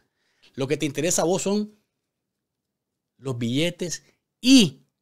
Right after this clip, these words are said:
lo que te pueda dar la dictadura en cualquier cargo que vía Rosario Murillo, Leopoldo Brenes, alcances en esa jerarquía putrefacta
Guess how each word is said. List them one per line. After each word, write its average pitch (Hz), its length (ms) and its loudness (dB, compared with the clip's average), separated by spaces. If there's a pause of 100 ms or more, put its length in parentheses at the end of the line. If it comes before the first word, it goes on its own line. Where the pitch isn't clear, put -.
(160)
lo 131 100 -8
que - 100 -6
te 113 160 -6
pueda 156 300 -4
dar 156 160 -4
la 156 100 -8
dictadura 139 840 -10 (720)
en 214 240 6
cualquier 196 720 4
cargo 214 520 2 (400)
que 170 380 4 (560)
vía 131 680 2 (160)
Rosario 180 480 2
Murillo, 185 600 0 (260)
Leopoldo 165 560 2
Brenes, 240 520 2 (520)
alcances 135 840 0 (2000)
en 160 140 0
esa 165 240 0
jerarquía 151 600 -6
putrefacta 147 840 -8